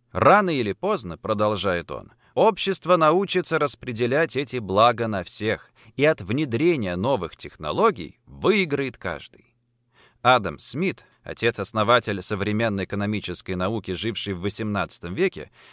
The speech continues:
в наше время также мог бы войти в совет директоров венчурного фонда или писать для журнала Forbes. По его мнению,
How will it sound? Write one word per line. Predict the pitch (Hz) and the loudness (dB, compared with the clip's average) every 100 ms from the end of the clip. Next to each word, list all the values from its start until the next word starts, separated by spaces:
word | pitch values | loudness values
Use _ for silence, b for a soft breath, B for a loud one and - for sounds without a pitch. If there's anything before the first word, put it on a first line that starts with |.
| b | b
в | 82 90 | -6 2
наше | 190 220 214 | 4 4 2
время | 127 170 208 208 | 2 2 2 0
также | - 120 120 98 175 | 4 6 6 2 0
мог | 120 113 123 | 2 2 2
бы | 151 | 0
войти | 127 107 123 131 | 0 0 -4 -6
в | |
совет | - 113 101 110 | -2 -2 -2 -2
директоров | 117 113 98 92 113 | -4 -4 -4 -2 -2
венчурного | 90 101 113 - 98 95 82 | -2 -2 -2 -4 -4 -4 -4
фонда | - 101 143 135 143 - | -2 0 2 0 -4 -2
или | 151 160 | -2 -2
писать | 151 143 - 147 | -4 -2 4 4
для | 147 143 | 4 -2
журнала | 117 127 113 110 107 101 | 2 2 4 4 2 0
Forbes. | 82 - - - _ _ - | -4 -6 -10 -20 _ _ 0
По | |
его | 107 127 180 | 4 6 4
мнению, | 131 123 214 185 90 - | 4 2 0 0 -2 -8